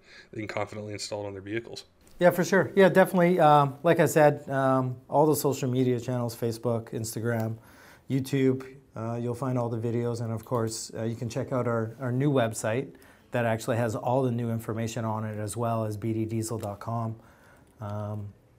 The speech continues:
Speaker 2: yeah, that's where you go for the source of info.
Speaker 1: Awesome. Well, thanks again, Christian. I had a, it was a great chat and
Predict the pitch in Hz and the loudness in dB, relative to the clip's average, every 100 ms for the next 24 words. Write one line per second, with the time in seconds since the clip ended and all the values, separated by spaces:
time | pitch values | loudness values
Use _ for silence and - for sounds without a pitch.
0 | - 175 113 - - 113 151 135 160 - | 2 2 2 -4 -6 0 2 4 4 2
1 | 139 113 139 127 143 156 123 95 - - | 0 -4 -2 -2 -2 0 -2 -4 -10 -20
2 | - - - _ - - - - _ _ | -20 -20 -20 _ -20 -20 -20 -20 _ _
3 | - 117 156 117 98 151 - 131 170 175 | -10 -6 -4 0 4 2 2 0 0 0
4 | 120 - 127 113 110 - - - - 127 | -2 0 0 -2 -4 -10 -20 -20 -8 -2
5 | 101 - - - - _ _ 120 107 104 | -2 -4 -12 -20 -20 _ _ -6 -4 -4
6 | 117 110 - - 107 135 113 101 95 | -2 -2 -2 0 0 0 -2 -8 -8